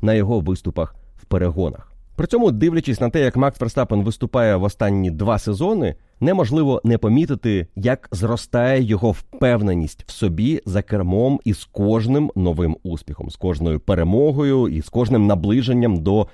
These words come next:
вже можна говорити, чергового чемпіонського титулу.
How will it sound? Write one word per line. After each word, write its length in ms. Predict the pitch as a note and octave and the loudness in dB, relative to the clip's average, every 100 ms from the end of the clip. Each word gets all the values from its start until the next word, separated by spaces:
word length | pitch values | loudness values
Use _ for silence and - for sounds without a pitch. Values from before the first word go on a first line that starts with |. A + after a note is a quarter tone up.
| _ | _
вже 280 | D#2+ G#2 A2 - _ | -4 -2 -2 -4 _
можна 280 | G2+ F#2 D#2 | 0 0 0
говорити, 340 | E2+ B2 C#3 | -2 -2 -2
чергового 840 | G2 - A#2 G2+ F#2 F2+ G2+ B2+ - - - | -4 0 2 2 2 0 0 -2 -4 -18 -2
чемпіонського 800 | B2+ G#2 F2+ D#2+ D2 F2 D#2+ | 0 2 0 0 -2 -4 -4
титулу. 420 | D#2+ B2 G#2 C2+ | -2 -2 -2 -6